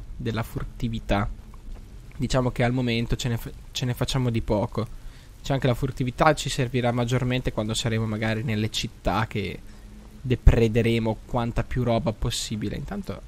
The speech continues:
io cerco di raccogliere tutti questi cazzo di funghi che secondo me sono faighi. Perché a me una palla di fuoco,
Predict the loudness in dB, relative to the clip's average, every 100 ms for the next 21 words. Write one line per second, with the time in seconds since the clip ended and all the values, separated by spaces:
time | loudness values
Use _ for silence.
0 | -12 -10 -10 -10 -10 -8 -8 -8 -8 -8
1 | -8 -8 -8 -6 -8 -8 -8 -8 -6 -8
2 | -6 -6 -6 -6 -8 -10 -12 -18 -18 -18
3 | -18 -20 -18 -18 -14 -14 -8 -6 -6 -4
4 | -4 -4 -6 -4 -4 -4 -6 -10 -16 -16
5 | -16 -18 -18 -20 -20 -18 -10 -2 0 2
6 | 2 2 0 0 2 6 6 4 -2 -4